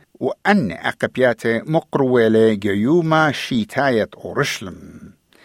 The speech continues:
اتخارت كبشتا ين زبطنتة أورشلم. كت إسرائيل كبشلة وزبطنا على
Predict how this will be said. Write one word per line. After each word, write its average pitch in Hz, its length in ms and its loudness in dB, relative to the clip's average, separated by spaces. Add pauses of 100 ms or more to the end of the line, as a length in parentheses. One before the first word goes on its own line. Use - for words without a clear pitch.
(240)
اتخارت 147 760 -4
كبشتا - 920 -4
ين 87 300 -10
زبطنتة 120 580 -6 (100)
أورشلم. - 600 -10 (640)
كت 143 220 -2
إسرائيل 160 580 0
كبشلة 123 680 -4
وزبطنا 101 640 -2
على 101 340 -2